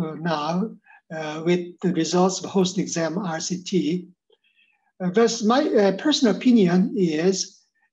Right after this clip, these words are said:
in the situation of, uh, aspirin complication or discomfort on the aspirin monotherapy, or, uh, clopidogrel price is not so expensive,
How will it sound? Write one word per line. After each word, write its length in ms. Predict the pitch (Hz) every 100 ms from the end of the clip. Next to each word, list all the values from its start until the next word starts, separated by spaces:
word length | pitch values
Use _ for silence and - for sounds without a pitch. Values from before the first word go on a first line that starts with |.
| _
in 160 | 226 214
the 60 |
situation 800 | 233 220 - - 226 285 - 214
of, 520 | 214 190 180 180 180
uh, 340 | 180 175 165 294
aspirin 760 | - 180 - - 226 240 370 - _ _ _ _ -
complication 920 | 220 185 208 180 208 240 233 226 240
or 220 | 262 202 190
discomfort 880 | 196 185 - 285 311 208 180 180 - _ _ _
on 180 | 196 190
the 120 | 185 185
aspirin 440 | 185 - 196 185
monotherapy, 840 | 180 180 - 170 - 185 165 165 - _ _ _ _ _ _ _
or, 600 | 208 208 208 202 202 208 - _ _
uh, 640 | 202 180 175 170 170 170 233 - _ _ _ - 208
clopidogrel 840 | - 233 220 269 214 214 214 -
price 600 | - 233 226 185 - -
is 280 | 220 170 -
not 200 | 208 269
so 540 | - - 214 208 277 214
expensive, 760 | 180 - - 262 262 202 175